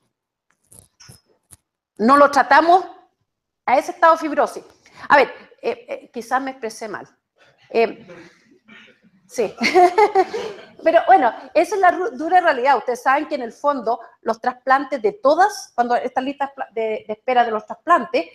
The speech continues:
todos, eh, apriorizan a los pacientes.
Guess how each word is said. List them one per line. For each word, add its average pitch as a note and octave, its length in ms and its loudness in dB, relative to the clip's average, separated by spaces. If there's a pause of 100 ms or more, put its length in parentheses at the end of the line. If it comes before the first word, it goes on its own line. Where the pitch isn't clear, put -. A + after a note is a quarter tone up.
(260)
todos, F#4+ 540 -2 (140)
eh, C#4 260 -4
apriorizan C4+ 600 0
a E4+ 60 0
los F4 120 -2
pacientes. E4+ 560 -2